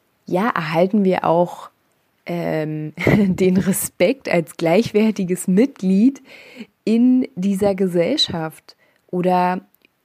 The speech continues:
überhaupt, also wie, wie gut, wie ernst werden wir genommen einfach und, ähm,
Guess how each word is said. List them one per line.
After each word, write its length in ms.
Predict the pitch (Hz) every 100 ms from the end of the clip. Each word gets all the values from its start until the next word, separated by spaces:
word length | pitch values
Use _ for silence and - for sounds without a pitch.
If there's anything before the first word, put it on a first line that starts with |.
| _
überhaupt, 800 | 196 185 185 180 220 294 226 -
also 220 | 175 175 175
wie, 760 | 170 180 208 233 247 262 269 _ _ _ _ _ -
wie 280 | 170 220 202
gut, 560 | 214 233 294 294 - _ _ _ _ _ _ _ _ _ - _ -
wie 220 | 185 202
ernst 420 | 156 156 427 - -
werden 280 | 185 175
wir 100 | 160
genommen 380 | 160 160 156 156
einfach 640 | - 156 160 - 160 160 -
und, 320 | 165 160 160
ähm, 300 | 160 165